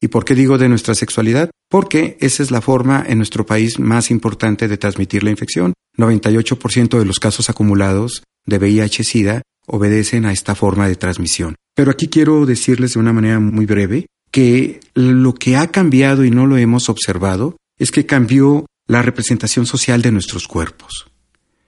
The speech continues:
Hoy asumimos nuestros cuerpos incluso como mercancía, como identidades, como productos. En los años ochenta, lo digo porque lo viví,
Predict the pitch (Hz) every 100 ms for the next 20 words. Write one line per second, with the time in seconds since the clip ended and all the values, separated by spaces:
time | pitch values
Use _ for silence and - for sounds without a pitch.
0 | _ _ _ _ 156 165 170 - 123 135
1 | 147 143 110 117 - 120 107 131 120 104
2 | 123 143 175 139 110 104 95 98 95 -
3 | - 104 - _ _ 139 127 120 117 104
4 | 113 120 151 147 - - - _ - 110
5 | 104 - 113 135 165 - 95 - - -
6 | _ 104 104 135 135 127 - 113 - 65
7 | 62 - _ _ 113 104 120 139 120 95
8 | 92 87 95 196